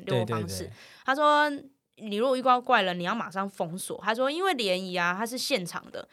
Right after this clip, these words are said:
Speaker 1: 你人都已经到场了，还这么怪，而且装都不装一下，他觉得这种人一定有问题。
Speaker 2: 哦，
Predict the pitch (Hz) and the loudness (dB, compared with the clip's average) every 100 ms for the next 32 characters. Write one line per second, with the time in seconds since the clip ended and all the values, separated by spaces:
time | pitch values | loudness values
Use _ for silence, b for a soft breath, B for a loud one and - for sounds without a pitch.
0 | b b 220 226 226 226 269 359 226 254 | b b -4 -2 2 2 4 2 2 4
1 | 269 220 208 165 175 180 262 220 - 240 | 4 4 -2 -4 -6 -4 -4 -4 0 0
2 | 170 - - - _ _ - 269 285 285 | 2 0 -2 -4 _ _ 0 2 2 0
3 | 285 285 254 233 185 170 202 147 - - | -2 0 0 0 -2 -4 -2 -2 -6 -6
4 | 185 170 208 180 156 156 240 208 156 185 | -4 -6 -6 -6 -8 -10 -8 -8 -4 -6
5 | 147 - - - - 101 87 | -6 -12 -20 -16 -8 -8 -8